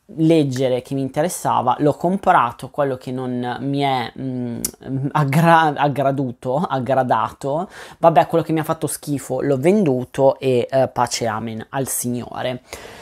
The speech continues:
Libro che, ehm, onestamente io non sapevo se comprarlo, io devo dare retta al mio istinto, considerando che io ho sette sensi,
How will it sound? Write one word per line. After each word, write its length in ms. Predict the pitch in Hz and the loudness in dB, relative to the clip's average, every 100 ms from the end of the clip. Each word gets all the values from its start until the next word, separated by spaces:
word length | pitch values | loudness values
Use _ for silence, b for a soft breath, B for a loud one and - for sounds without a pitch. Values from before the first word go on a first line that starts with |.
| B B - | B B 0
Libro 640 | 277 247 285 285 262 277 262 | 6 10 10 8 8 8 8
che, 360 | - 226 220 - | 6 4 4 2
ehm, 280 | 202 196 180 | -4 -4 -2
onestamente 640 | 226 226 - 247 269 262 | -2 -2 -2 -2 -2 0
io 140 | 214 | 0
non 120 | 202 190 | 0 0
sapevo 460 | - - 180 151 | -2 0 2 2
se 160 | 151 165 | 0 -2
comprarlo, 540 | - 156 156 156 160 | -2 -2 2 4 6
io 60 | 185 | 4
devo 200 | 190 165 | 4 4
dare 240 | 151 156 | 4 4
retta 280 | 151 156 - | 2 0 -2
al 60 | 143 | 0
mio 200 | 143 143 | 0 -2
istinto, 680 | 131 - - 135 135 135 | -2 -4 -4 -2 -2 -4
considerando 500 | 160 147 139 147 143 | -4 -4 -2 0 0
che 140 | 143 143 | -4 0
io 160 | 147 | 4
ho 300 | 151 139 143 | 6 4 0
sette 400 | 139 - 160 - | -2 -4 -6 -6
sensi, 840 | 135 143 117 117 - - 170 220 | -4 -2 -2 -4 -4 0 0 -2